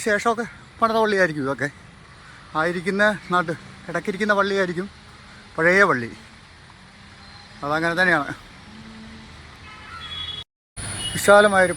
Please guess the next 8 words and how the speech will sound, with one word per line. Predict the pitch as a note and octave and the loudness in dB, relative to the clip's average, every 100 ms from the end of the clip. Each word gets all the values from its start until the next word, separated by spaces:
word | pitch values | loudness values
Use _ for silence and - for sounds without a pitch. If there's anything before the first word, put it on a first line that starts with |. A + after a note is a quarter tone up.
| E3 | 0
പാർക്കിംഗ് | E3 - G#3+ | 0 0 0
ഗ്രൗണ്ട് | G#3 G3+ C#3+ | 0 0 -2
ഉണ്ട് | A2+ | -6
കേട്ടോ. | B2+ B2+ - - - - - - - - - | -6 -6 -10 -20 -20 -20 -20 -20 -20 -20 -10
വലിയ | D#3+ E3 F3+ G3 F#3+ | -8 -6 -2 0 2
മരങ്ങളൊക്കെ | E3+ F3 G3+ G3+ F3+ F3+ - - | 2 2 2 0 0 -6 -10 -8
ഇങ്ങനെ | F3 F3 - - - - - - | -6 -6 -10 -20 -20 -20 -20 -8
കൊട്ട | F3 E3 | -2 2